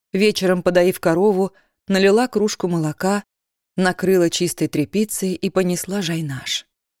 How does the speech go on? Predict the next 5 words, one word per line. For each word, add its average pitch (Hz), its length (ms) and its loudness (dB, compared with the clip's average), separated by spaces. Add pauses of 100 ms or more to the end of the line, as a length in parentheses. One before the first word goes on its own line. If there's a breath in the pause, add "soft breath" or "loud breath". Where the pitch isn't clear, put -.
(220)
Войдя 185 480 2
в 160 60 -6
незапертую 175 720 0
дверь, 175 300 0
отпрянула. 185 760 -4